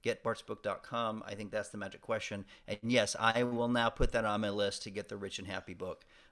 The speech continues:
um, into, uh, we, we've got some of it on, like, I did, like, half of it and then I moved and got distracted. But yes, it would be very useful. But both of them are free. You get a lot of audio videos there. Get on our email list, stay in touch with us, hit the like button and subscribe,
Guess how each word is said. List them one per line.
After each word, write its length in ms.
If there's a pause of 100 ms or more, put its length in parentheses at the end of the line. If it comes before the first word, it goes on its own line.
um, 320
into, 540
uh, 300
we, 120
we've 140
got 180
some 220
of 140
it 80
on, 260
like, 220
I 60
did, 220
like, 180
half 260
of 160
it 100
and 160
then 80
I 100
moved 300
and 80
got 160
distracted. 600 (280)
But 140
yes, 400
it 160
would 140
be 80
very 300
useful. 280
But 160
both 180
of 80
them 80
are 60
free. 280
You 120
get 140
a 20
lot 140
of 80
audio 260
videos 320
there. 300
Get 240
on 100
our 140
email 340
list, 280
stay 180
in 80
touch 200
with 140
us, 240 (140)
hit 240
the 100
like 380
button 260
and 100
subscribe, 580